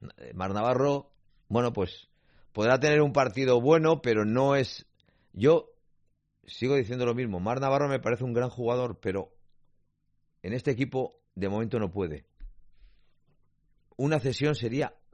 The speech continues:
importantísimo para Marc Navarro. Y ya no tenemos más laterales.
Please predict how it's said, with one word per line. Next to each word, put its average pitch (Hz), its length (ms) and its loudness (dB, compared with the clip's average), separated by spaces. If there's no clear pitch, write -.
importantísimo 95 880 -6
para 78 160 -12
Marc 76 160 -12
Navarro. 71 360 -16
Y 117 120 -2
ya 147 120 4
no 190 100 2
tenemos 135 260 2
más 104 120 0
laterales. 95 760 -2